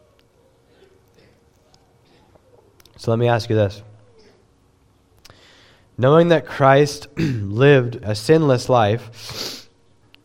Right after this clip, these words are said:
uh, of faithful obedience, uh, and complete and total obedience to the law, what would it look like for a person to be conformed into his image?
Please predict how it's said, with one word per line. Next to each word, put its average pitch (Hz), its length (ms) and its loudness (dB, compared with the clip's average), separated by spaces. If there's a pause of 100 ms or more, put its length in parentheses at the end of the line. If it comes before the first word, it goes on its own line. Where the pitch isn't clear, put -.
(280)
uh, 117 40 -14
of 110 520 -2
faithful 147 480 2
obedience, 123 760 -2 (1500)
uh, 117 200 0
and 117 160 -4
complete 160 520 0
and 127 180 -2
total 143 680 4 (320)
obedience 123 640 0
to - 80 -12
the 127 100 0
law, 113 500 2 (380)
what 160 200 4
would 208 120 4
it 185 80 4
look 151 280 0
like 113 420 0 (360)
for 131 380 2
a 117 40 2
person 131 800 -2
to 135 100 -8
be 127 120 -4
conformed 131 560 -2
into 120 180 -2
his 113 220 -4
image? 92 480 -6